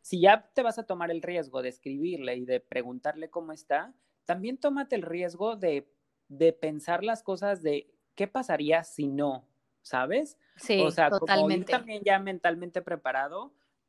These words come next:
Speaker 1: pero sí, creo que especialmente eso pasa cuando las personas están viviendo en etapas diferentes y en momentos diferentes,
Speaker 2: Sí,
Speaker 1: ¿sabes? Y eso
Speaker 2: totalmente.
Speaker 1: también se vale.
Speaker 2: Sí, y simplemente,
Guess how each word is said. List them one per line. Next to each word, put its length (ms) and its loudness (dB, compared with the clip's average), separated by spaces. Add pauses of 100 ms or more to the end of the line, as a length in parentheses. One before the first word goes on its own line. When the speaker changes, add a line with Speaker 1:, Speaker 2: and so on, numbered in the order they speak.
Speaker 1:
pero 760 0
sí, 320 -10
creo 240 0
que 380 -2
especialmente 600 -6
eso 140 -12
pasa 280 -2
cuando 260 0
las 220 -2
personas 540 -8
están 300 -2
viviendo 380 0
en 100 2
etapas 440 0
diferentes 720 -6
y 100 2
en 120 -4
momentos 760 0
diferentes, 680 -6
Speaker 2:
Sí, 60 -10
Speaker 1:
¿sabes? 500 4
Y 160 6
eso 160 2
Speaker 2:
totalmente. 0 -
Speaker 1:
también 300 2
se 100 0
vale. 380 4 (960)
Speaker 2:
Sí, 240 10
y 80 6
simplemente, 500 4